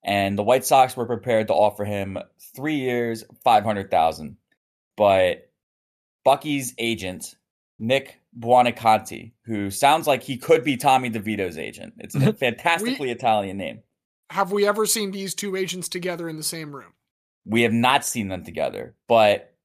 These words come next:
Speaker 1: we've seen them together in a room with Don Shula, because Nick Buoniconti was actually a linebacker on the seventy-two Dolphins, was second team All-Pro that year. So Nick Buoniconti knows value when he sees it. This is the man you want representing you.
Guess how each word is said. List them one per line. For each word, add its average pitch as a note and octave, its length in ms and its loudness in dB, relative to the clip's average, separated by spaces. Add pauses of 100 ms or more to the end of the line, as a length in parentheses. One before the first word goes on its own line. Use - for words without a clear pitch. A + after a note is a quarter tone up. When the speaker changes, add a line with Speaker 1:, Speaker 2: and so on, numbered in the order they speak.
(180)
Speaker 1:
we've G#2+ 120 -6
seen E3+ 180 -4
them E3+ 120 -6
together C#3+ 420 2
in B2+ 160 -2
a B2+ 60 -2
room C3 220 -2
with A#2+ 160 -4
Don B2+ 200 4
Shula, G#2+ 540 -4 (560)
because A2 640 2
Nick F#3 240 0
Buoniconti C#3+ 1000 2
was A2+ 160 0
actually B2 360 4
a A2 80 2
linebacker G#2+ 880 0
on G#2+ 140 -4
the G#2+ 60 -6
seventy-two C3 440 -2
Dolphins, G#2 640 -2 (580)
was A#2+ 140 -6
second D#3+ 240 2
team D#3+ 200 -2
All-Pro C3+ 420 4
that G2 200 4
year. D#2 440 -8 (160)
So G2 500 2 (680)
Nick F#3+ 280 0
Buoniconti C#3+ 960 2 (200)
knows B2 380 0
value A2+ 400 4
when F#2+ 140 -8
he G2 160 -6
sees F2+ 320 -12
it. - 160 -14
This A2 100 -8
is A#2+ 80 -6
the B2 80 -4
man A#2 260 2
you A2 120 -2
want G#2 200 0
representing F#2 540 -4
you. B1 180 -10